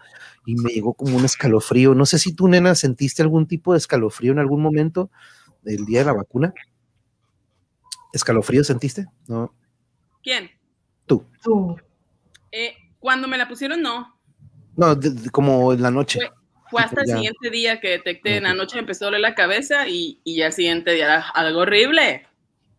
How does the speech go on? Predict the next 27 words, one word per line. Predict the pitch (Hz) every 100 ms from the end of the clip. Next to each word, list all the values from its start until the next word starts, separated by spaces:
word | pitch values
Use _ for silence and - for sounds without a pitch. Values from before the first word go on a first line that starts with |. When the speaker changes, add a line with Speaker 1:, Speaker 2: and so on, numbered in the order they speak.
| -
Speaker 1:
Mm, | 107 107 101
ok, | 92 104 92
ok. | 98 95 - - - _ _
Sí, | - 123
no, | 127
porque | 110 110 113
yo | 123 127
sí, | 151 147 147 147 -
pues, | 143 - - -
en | 135
la, | 127 135 -
nada, | - 139 151 180 202 196 165 - - -
fíjate | 190 208
que | 147
no | 135
fue | 139 165
ningún | 165 165 165 170
dolor | 165 165 160
que | 160
digas, | 151 147 180
Speaker 2:
A | 233 254
ver, | 277
Speaker 1:
"O |
sea, | 294
Speaker 2:
ven, |
Speaker 1:
es | 277 320
Speaker 2:
ven. | -